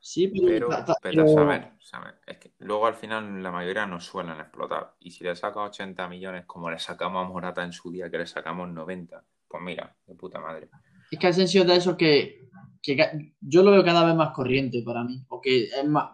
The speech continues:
Speaker 1: o que el porcentaje de ser un, un tío realmente corriente aumenta cada día.
Speaker 2: Sí, sí, sí. Luego, mm,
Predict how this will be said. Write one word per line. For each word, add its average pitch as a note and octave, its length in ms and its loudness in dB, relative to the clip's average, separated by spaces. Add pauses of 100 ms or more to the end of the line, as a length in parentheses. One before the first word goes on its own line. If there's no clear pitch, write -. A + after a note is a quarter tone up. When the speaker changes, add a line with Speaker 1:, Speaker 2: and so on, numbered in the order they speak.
(120)
Speaker 1:
o C3 180 -2
que A#2+ 480 6
el A#2+ 100 0
porcentaje C3+ 480 2
de F3 80 8
ser E3+ 180 6
un, D#3+ 340 4
un D#3 180 0
tío D#3 380 8 (120)
realmente C#3+ 540 4
corriente C#3 640 2
aumenta B2 680 2 (440)
cada A#2+ 200 4
día. A#2+ 240 4 (1300)
Speaker 2:
Sí, - 140 -18 (760)
sí, F2+ 160 -20
sí. F2 100 -20 (1040)
Luego, F#2 840 -6 (140)
mm, F2+ 1040 -18